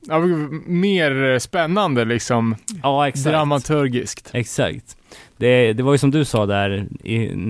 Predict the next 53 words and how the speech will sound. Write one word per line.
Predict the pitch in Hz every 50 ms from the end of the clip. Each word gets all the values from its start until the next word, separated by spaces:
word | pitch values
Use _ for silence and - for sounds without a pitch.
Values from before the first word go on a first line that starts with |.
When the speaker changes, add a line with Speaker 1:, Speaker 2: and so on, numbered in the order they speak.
| 110 -
Speaker 2:
när | - 117 113 107
slut-, | 104 - - - 123 117 107 - _ _ - -
slutet | - - 131 139 131 120 - 110 101
började | 92 98 110 107 101 104
komma | - - 110 101 98 98
på | - -
tal. | - - - 175 139 101 98 98
Man | 107 107
kände | - - 113 110 113 110
att | -
det | - 104
var | 101
en | 98 101
upptrappning | 104 101 - - 131 120 - - 107 104 98
på | 123
gång. | 123 127 127 95 82 98
Det | 110
var | 117 120 117
så | 113 117
här, | 101 92 - - - - - - - -
ja, | - - 151 143 131
jag | 131
vill | 131 156
inte | 165 - - -
se | - - - 220 220 180
slutet, | 120 - - 107 92 92 - - 107 78 - 175
för | - 123
allt | 135 147 - 170
är |
så | 151 -
jävla, | 160 131 123 120 113 110
<laughs> | -
allt | - 143 143 127
är | 147
så |
jävla | 151 147 139
cozy | 135 - - - 202 196 202 190 180 143 131 117 107 101 101
just | 98 110 107 - - -
nu, | 113 101 92 107 110
så | - - 131
att | 110
man | 127 127 123
vill | 120 151 160 156 139
inte | 127 113 -
att | 107
det | 95
här | 110 107
ska | 98 - 95
gå | - 110
åt | 107 -
helvete, | 135 131 117 123 139 147 143 - - 58
liksom. | 57 - - - 71 71 104 - -
Men | - 127 147 160 170 180 180 175